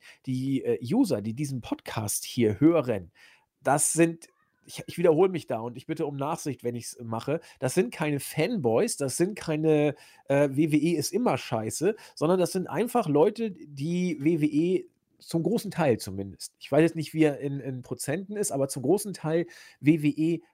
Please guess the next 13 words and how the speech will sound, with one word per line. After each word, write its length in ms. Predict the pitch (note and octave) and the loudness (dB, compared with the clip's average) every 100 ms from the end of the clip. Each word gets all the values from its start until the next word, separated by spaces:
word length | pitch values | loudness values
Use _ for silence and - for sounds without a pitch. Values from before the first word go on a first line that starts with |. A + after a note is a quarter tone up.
| _ | _
gar 140 | C#3+ C#3+ | -6 -4
nicht 140 | C#3+ | -4
mehr 120 | C3+ | -6
gucken, 400 | - E3+ B3+ C4 - | -2 -4 -4 -12 -4
sondern 280 | C#3 D#3+ D3 | 0 0 0
sich 240 | D3+ - | -4 -2
über 340 | G3 G#3 E3+ | 0 2 2
uns 540 | E3+ F#3+ G#3+ - - - _ | 2 0 -2 -10 -12 -18 _
da 360 | C#3+ D3 D3 D3 | 0 2 2 0
auf 240 | - C#3 | 0 -2
dem 140 | - A#2 | -2 0
Laufenden 600 | A2 D3 F3 G#3 G#3+ E3+ | 2 2 0 -4 0 2
halten 460 | F3+ G3+ A3 A#3 | 2 0 -2 -8